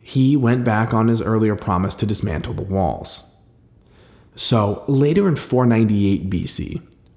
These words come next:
Duke Ding of the Lu state personally went out with an army to lay siege to his own city, the city of Cheng, in an attempt to raze its walls to the ground.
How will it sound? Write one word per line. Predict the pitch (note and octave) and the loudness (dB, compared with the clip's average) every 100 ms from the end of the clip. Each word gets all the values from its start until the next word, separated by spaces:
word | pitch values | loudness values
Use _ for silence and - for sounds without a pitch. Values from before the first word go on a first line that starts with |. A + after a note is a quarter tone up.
| - | -10
Duke | A2+ C#3+ D#3 - | 2 2 2 -2
Ding | A#2+ G#2+ F2 E2+ | 0 0 0 -4
of | - G#2+ | -6 -4
the | G#2+ | -2
Lu | G2+ A2+ | 0 0
state | A#2 - E2 - - - - _ | 0 -2 -4 -6 -16 -20 -20 _
personally | - - G#3 F3+ A#2+ G#2 | -8 2 2 2 0 0
went | G2 B2 | 0 0
out | B2 | 0
with | B2+ C3 | 0 0
an | A2+ | 0
army | E2 A#1 - - | 0 -4 -8 -6
to | - | -2
lay | C3+ C#3+ F3 | 0 2 0
siege | - E3 D#3+ - | 0 0 0 0
to | D3 | 0
his | C3 - | 0 0
own | D3+ E3+ E3+ | 2 4 2
city, | - C#3+ G2+ F2+ C3+ - - - | 0 2 2 0 -4 -10 -12 -6
the | |
city | A#2 G#2 G#2+ | -4 0 0
of | C3 - | 0 -2
Cheng, | - F2+ G2 - - - - - | -2 -2 -4 -8 -18 -20 -6 2
in | |
an | D#3+ | 2
attempt | D#3+ - C#4 - | 2 2 0 2
to | G#3 | 0
raze | C3+ B2 C#3 D3+ | 2 2 4 2
its | D3 - | -2 -2
walls | A2 G#2 G2+ - | 0 2 0 -2
to | G2 | -4
the | G#2+ | -4
ground. | G#2+ A2+ E2 G#1 - | -2 0 -2 -4 -10